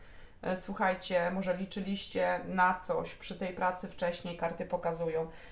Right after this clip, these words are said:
że czujecie w sierpniu, że jednak nie ma równowagi, że dajecie dużo z siebie, z drugiej strony n-, nie ma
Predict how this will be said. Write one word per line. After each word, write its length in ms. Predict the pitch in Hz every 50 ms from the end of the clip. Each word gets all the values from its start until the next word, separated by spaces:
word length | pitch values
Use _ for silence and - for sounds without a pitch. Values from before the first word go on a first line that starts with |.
| - - - -
że 160 | 170 175 180
czujecie 460 | 170 - 175 165 156 160 160 - 160
w 40 | 165
sierpniu, 400 | - 165 156 - - 175 160 160
że 100 | 160 165
jednak 380 | 156 160 160 175 180 - - 226
nie 180 | 220 220 214
ma 120 | 208 190 185
równowagi, 560 | 185 175 180 175 175 170 175 170 165 160 160
że 120 | 143 143
dajecie 380 | 131 147 143 151 160 165 - 175
dużo 380 | 160 - 202 214 214 196 190 190
z 80 | -
siebie, 500 | - - 175 175 170 - 156 156 156 165
z 60 | 156
drugiej 240 | 156 151 151 156 156
strony 340 | - - - 151 151 151 147
n-, 480 | 147 160 165 - - - 175 185 196 202
nie 200 | 208 214 208 202
ma 260 | 196 196 190 196